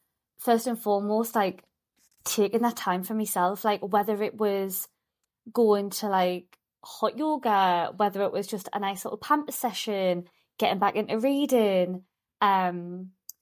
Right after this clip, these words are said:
getting outside and doing my walks or doing some exercise, like, stuff that just allowed me to switch off and just focus on myself, um, and building those healthy habits. I,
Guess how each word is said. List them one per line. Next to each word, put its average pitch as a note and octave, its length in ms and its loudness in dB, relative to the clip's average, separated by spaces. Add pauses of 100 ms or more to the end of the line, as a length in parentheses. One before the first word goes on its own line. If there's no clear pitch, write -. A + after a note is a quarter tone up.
(260)
getting G#3+ 220 2
outside A#3 680 2
and G3 140 -8
doing G3 160 -4
my G3+ 100 0
walks A3 840 2
or F#3+ 640 0 (340)
doing G#3+ 260 4
some G3 220 -10
exercise, G3 920 -2 (360)
like, A3 180 0
stuff - 460 2
that C4+ 180 -4
just B3+ 240 -6
allowed A3 380 2
me A3+ 180 0
to - 80 -10
switch - 420 -6
off - 320 2
and F#3 200 -6
just - 260 -2
focus G#3 480 0
on F3+ 360 2 (640)
myself, G3+ 800 0 (420)
um, F#3 640 -2 (320)
and G3+ 140 0
building G#3+ 300 4
those A3 160 2
healthy A3 320 0
habits. A3 720 -2 (420)
I, G3+ 840 0